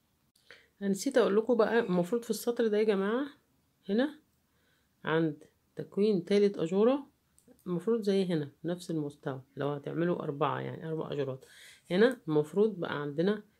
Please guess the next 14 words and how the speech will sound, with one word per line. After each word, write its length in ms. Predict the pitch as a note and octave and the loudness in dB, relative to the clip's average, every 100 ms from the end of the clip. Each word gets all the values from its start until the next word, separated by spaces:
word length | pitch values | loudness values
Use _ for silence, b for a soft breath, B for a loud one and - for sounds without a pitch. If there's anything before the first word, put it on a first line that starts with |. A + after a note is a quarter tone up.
| - | -8
كام 180 | F#3 F3+ | -4 0
غرزة 240 | F3 F3 | 0 0
مقلوبة 280 | F3 D#3 E3 | 0 0 0
بعد 240 | D#3+ D#3+ | 0 -2
التلاتة؟ 280 | D#3 D#3 D#3 | -4 -4 -2
واحد، 280 | D#3+ D#3+ D#3 | 2 0 -2
اتنين، 440 | D#3 D#3+ D#3+ D3 | -10 -4 -2 -4
تلاتة، 340 | C#3 D3 D#3 C#3 | -4 -4 -4 -6
أربعة، 320 | C#3+ D#3 E3+ | -6 -4 -4
خمسة، 380 | D#3+ G3 B3+ A#3+ B B B B B B _ _ - | -4 -2 -2 -4 B B B B B B _ _ -10
كفاية 360 | F3 G3+ G#3+ | -2 2 2
كده. 180 | G#3+ A3 | 2 2
ممكن 340 | G#3 G#3+ A3 F3+ | 2 0 0 0
هنا 320 | A3 C#4 | 0 0